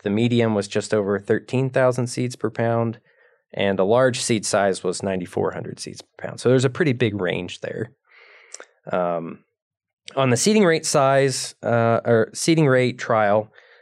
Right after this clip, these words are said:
uh, we only did, these were individual trials. They were not embedded into the variety trials. Uh, we did those at four sites, one in each precip zone. So we had a trial at Horsehaven, Reardon,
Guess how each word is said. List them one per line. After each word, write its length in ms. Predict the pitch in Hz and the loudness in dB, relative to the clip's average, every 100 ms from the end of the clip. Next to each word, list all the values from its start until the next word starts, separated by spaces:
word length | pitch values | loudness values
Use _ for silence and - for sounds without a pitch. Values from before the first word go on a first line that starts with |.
| _ | _
uh, 220 | 110 107 107 | 0 2 4
we 100 | 131 | 4
only 160 | 151 | 2
did, 300 | 143 143 139 | 4 4 4
these 160 | 135 143 | 2 2
were 140 | 135 | 2
individual 580 | - 143 143 127 127 113 | 2 2 2 2 2 2
trials. 360 | - 98 87 92 | 2 0 0 0
They 80 | 104 | 0
were 100 | 104 | 2
not 180 | 104 98 | 0 0
embedded 440 | 98 98 95 92 | 2 2 2 -2
into 280 | 101 95 - | -4 -8 -6
the 100 | 90 | -2
variety 300 | 90 90 87 | 0 0 -2
trials. 540 | - 87 82 82 - - | -2 -2 -2 -6 -10 -4
Uh, 140 | 95 | -2
we 100 | 95 | -2
did 220 | 101 117 107 | -2 0 2
those 220 | 113 107 | 2 2
at 120 | - | -4
four 260 | - 135 131 | -2 0 2
sites, 460 | - 110 107 - | 2 0 0 -2
one 180 | 117 113 | 0 2
in 80 | 107 | 2
each 220 | 101 - | 0 -2
precip 340 | 98 - - | -6 -4 -6
zone. 360 | - 87 85 87 - _ _ _ - | -4 -4 -4 -8 -16 _ _ _ -8
So 340 | - 95 92 | 0 2 2
we 140 | 92 107 | 2 0
had 120 | 104 | -2
a 40 | |
trial 340 | 101 104 101 95 | 0 0 2 2
at 80 | - | 2
Horsehaven, 680 | 139 123 123 117 113 107 104 | 0 2 2 4 2 0 -2
Reardon, 580 | 113 110 110 104 104 | 0 2 0 -2 -4